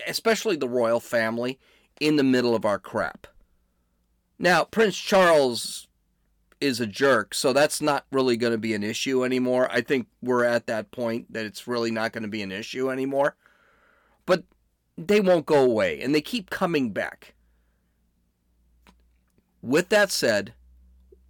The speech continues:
in comes Prince Harry, or whatever he is right now, because we don't know what he is,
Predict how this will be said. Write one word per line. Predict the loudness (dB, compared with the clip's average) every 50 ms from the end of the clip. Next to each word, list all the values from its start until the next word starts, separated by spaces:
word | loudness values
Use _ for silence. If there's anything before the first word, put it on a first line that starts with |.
| _ _ _ _ _ _ -4
in | -2 0 0 0 -2
comes | -2 -2 0 0 0 0 -2 -4
Prince | -8 -6 -4 -4 -4 -4 -4 -4
Harry, | -2 0 2 2 2 0 -2 -6 -10 _ _ _ _ _ _ _ _ _ _ _ 2
or | 4 6 6
whatever | 8 8 8 8 8 6 6 6 4 4 4
he | 4 2 0
is | 0 0 -2 -4 -2
right | -2 -2 -2 -2
now, | -2 -4 -6 -6
because | -6 -6 -6 -2
we | 0 2
don't | 2 4 4 4
know | 2 2
what | 0 0 0 0 2 2 2
he | 0 -2 -4
is, | -6 -8 -10 -10 -12